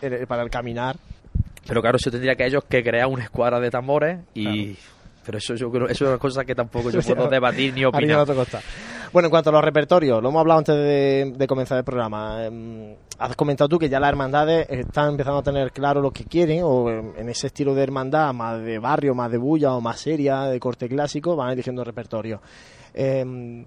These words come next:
Speaker 1: pero es verdad que, em, esa es la sensación general, ¿no? Parece que escuchamos cada vez más clásico en las formaciones musicales, salpicado con alguna marcha que esté de moda, pero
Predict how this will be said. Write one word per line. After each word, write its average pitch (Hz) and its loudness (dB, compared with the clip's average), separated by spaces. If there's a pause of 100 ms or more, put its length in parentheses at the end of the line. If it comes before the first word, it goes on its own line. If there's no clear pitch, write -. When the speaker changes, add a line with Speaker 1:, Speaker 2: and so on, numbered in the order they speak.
Speaker 1:
pero 139 0
es 139 -2
verdad 175 4
que, 139 0
em, 131 -10 (240)
esa 127 0
es - 4
la 175 4
sensación 151 0
general, 147 2
¿no? 160 0
Parece 160 2
que 170 -2
escuchamos 170 0
cada 156 4
vez 170 4
más 160 -4
clásico 170 0 (720)
en 139 -2
las 131 0
formaciones 139 -4
musicales, 170 2
salpicado 147 4
con 156 2
alguna 151 2
marcha 180 0
que 175 4
esté 180 -2
de 175 2
moda, 180 2 (140)
pero 123 -2